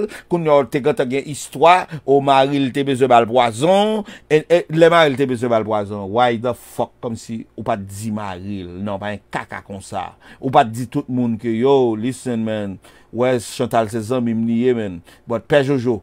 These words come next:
tonnen, kraze m. M p ap ba w manti, yè w sa w vle fè a, m p ap kite w fè l, way. Ou pa t fòkin vin di sa.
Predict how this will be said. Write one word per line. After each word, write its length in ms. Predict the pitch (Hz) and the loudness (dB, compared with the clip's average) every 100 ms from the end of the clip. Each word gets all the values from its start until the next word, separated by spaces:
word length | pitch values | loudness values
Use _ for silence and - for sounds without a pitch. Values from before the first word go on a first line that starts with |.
| - | -6
tonnen, 220 | 123 123 | -4 -4
kraze 460 | - 143 120 101 123 | -4 0 0 0 -2
m. 80 | 110 | 2
M 60 | |
p 40 | 131 | 0
ap 100 | 120 | 2
ba 100 | 117 | -2
w 80 | 113 | -2
manti, 300 | 107 - 117 | -6 -6 -6
yè 420 | 101 87 92 117 | -4 -8 -4 -2
w 60 | 110 | 0
sa 140 | 147 | 2
w 80 | 143 | 2
vle 120 | 131 110 | 2 0
fè 100 | 120 | 2
a, 60 | 120 | 2
m 80 | |
p 80 | 117 | 0
ap 60 | - | -6
kite 240 | - 120 | -10 -6
w 60 | 107 | -6
fè 200 | - 104 | -4 -6
l, 140 | 87 82 - _ _ _ _ _ | -6 -10 -18 _ _ _ _ _
way. 260 | 127 185 180 | 6 8 10
Ou 100 | 175 | 8
pa 100 | 185 | 6
t 60 | - | 4
fòkin 460 | - 214 - 156 147 | 2 2 2 -4 -2
vin 160 | 139 123 | -2 -2
di 120 | 120 | -4
sa. 220 | 117 82 | -4 -8